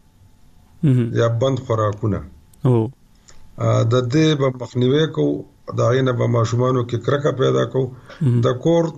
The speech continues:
Speaker 2: پخ شوي چې کوم خوراکونه دي، آ، ترجیح به هغې ته ورکوو چې ماشوم هغه، آ، هغې ته مخه کړي او هغې ته ترجیح ورکړي.
Speaker 1: سمه ده.
Speaker 2: دغسې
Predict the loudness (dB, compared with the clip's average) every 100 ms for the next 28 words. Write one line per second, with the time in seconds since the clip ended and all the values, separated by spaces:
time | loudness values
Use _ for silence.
0 | -16 -10 -6 -4 0 0 0 -2 -4 -4
1 | -4 0 0 0 0 2 0 -2 -6 -12
2 | -18 -14 -8 -2 0 2 2 2 2 2
3 | 0 0 -2 0 0 0 0 0 2 2
4 | 0 0 -2 -2 -2 0 0 -2 -8 -20
5 | -20 -20 -20 -20 -6 0 0 0 -2 -10
6 | -20 -20 -20 -20 -20 -20 -18 -6 0 2
7 | 2 2 0 0 -2 0 0 2 2 0
8 | 0 -2 -2 -2 -2 -4 -10 -6 -2 0
9 | -2 -6 -14 -20 -18 -18 -16 -20 -20 -20
10 | -20 -20 -20 -14 -6 -2 0 2 0 0
11 | 0